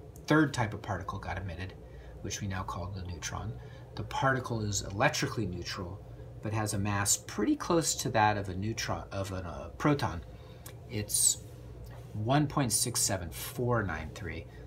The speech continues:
so it's a little bit greater than the proton, but again, much larger than the electron.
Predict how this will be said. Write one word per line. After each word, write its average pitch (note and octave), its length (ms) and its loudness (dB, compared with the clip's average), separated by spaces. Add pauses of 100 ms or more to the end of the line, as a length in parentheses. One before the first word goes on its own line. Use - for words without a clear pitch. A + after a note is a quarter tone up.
so - 180 -4
it's - 320 -2
a F2+ 60 -4
little A2 600 0
bit G#2 220 -4
greater F2 320 -6
than F2+ 180 -8
the E2 100 -8
proton, E2+ 480 -6
but - 120 -8
again, E2+ 340 -6
much E2+ 280 -4
larger E2+ 340 -6
than E2+ 220 -8
the F2 80 -8
electron. E2 560 -6